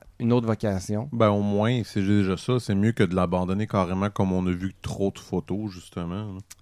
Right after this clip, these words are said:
Speaker 1: Ouais. Il y a, du côté des photos spectaculaires à voir, là, je vous laisse sur le site, deux sites à aller voir, mais une petite recherche Google, c'est vraiment, euh,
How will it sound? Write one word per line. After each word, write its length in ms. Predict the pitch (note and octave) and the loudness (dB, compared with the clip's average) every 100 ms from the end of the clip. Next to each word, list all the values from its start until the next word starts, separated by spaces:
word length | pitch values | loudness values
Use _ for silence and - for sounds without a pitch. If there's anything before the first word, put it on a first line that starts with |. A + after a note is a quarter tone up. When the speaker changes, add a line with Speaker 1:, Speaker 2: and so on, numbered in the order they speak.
| - | -2
Speaker 1:
Ouais. 220 | G2 F#2+ - _ _ - _ _ _ _ _ _ _ | 0 0 -2 _ _ -20 _ _ _ _ _ _ _
Il 120 | G2+ G#2 | -2 6
y 80 | A#2 | 8
a, 440 | B2 C3+ C#3 C#3+ - - - | 10 10 8 6 0 -16 -20
du 200 | A#2+ G2+ | -16 -12
côté 280 | - C#3+ F#3 | 2 2 4
des 180 | F3+ D#3 | 4 4
photos 380 | - A#2+ D#3 D3+ | 4 2 2 0
spectaculaires 760 | - D3 D3 B2 - B2 C3+ | 0 0 0 0 2 2 4
à 100 | B2 | 4
voir, 420 | F#2+ G#2+ A#2 C#3 A#2+ - | 4 4 2 0 -4 2
là, 160 | D3+ | 2
je 100 | D#3+ | 4
vous 80 | C3 | 4
laisse 200 | B2 D3 | 6 4
sur 120 | B2+ A#2 | 4 4
le 100 | G2+ | 4
site, 280 | D3 C#3+ | 4 0
deux 220 | A#2+ C3+ C#3 | 4 6 6
sites 260 | - D3 | 2 2
à 40 | B2 | 4
aller 160 | G#2+ G2+ | 6 6
voir, 280 | G2+ B2 C#3 | 6 6 6
mais 260 | A2 G2 - - _ - | 4 2 -4 -20 _ -12
une 160 | - A2 | -6 -6
petite 180 | - D#3 | -2 2
recherche 400 | C3+ A#2+ D#3 C#3 | 4 6 4 4
Google, 520 | A#2+ G#2+ A#2 C3 C#3 | 4 8 8 6 4
c'est 160 | C3 G#2+ | 2 2
vraiment, 580 | G#2 G#2+ G#2 A2 A#2 G#2+ - - | 6 6 8 6 4 2 -4 -2
euh, 260 | F#2 D2+ | 0 0